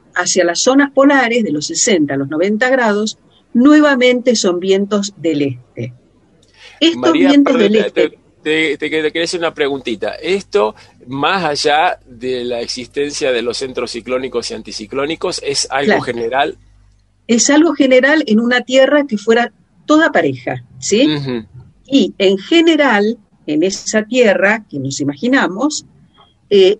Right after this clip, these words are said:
Speaker 1: las zonas de los vientos del este son de vientos de menos intensidad, debido a diferencias de presión.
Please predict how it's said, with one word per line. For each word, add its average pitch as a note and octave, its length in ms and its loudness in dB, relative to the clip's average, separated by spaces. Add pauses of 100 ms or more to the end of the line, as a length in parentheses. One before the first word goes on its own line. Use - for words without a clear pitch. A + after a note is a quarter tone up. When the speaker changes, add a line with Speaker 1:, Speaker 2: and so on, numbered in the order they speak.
Speaker 1:
las G3+ 300 -2
zonas D#4+ 340 2
de A3 80 4
los G3+ 120 -2
vientos A#3+ 420 0
del C4 180 4
este A#3+ 500 0
son A#3+ 300 -2
de A#3 100 2
vientos A3+ 380 -2
de G3+ 100 0
menos F#3 540 0
intensidad, C#3 720 -2 (840)
debido B3 560 2
a F#3+ 100 0
diferencias G3+ 540 0
de F3 100 0
presión. C3+ 580 -4